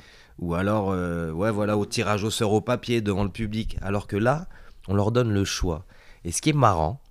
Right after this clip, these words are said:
c'est que nous encore, on est bienveillants. Ça veut dire que <laughs> c'est,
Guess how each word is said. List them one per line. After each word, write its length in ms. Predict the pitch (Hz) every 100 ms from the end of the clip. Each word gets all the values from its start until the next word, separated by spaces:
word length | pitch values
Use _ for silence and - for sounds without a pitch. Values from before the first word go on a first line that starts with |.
| - _ - -
c'est 160 | - 92
que 260 | - 85 - - - - -
nous 180 | 110 170
encore, 300 | 135 - 160
on 120 | 127
est 60 | 110
bienveillants. 540 | 104 98 92 80 78 - - - - - -
Ça 160 | -
veut 120 | 151 117
dire 160 | -
que 80 | -
<laughs> 640 | 104 92 - - - - -
c'est, 320 | 156 135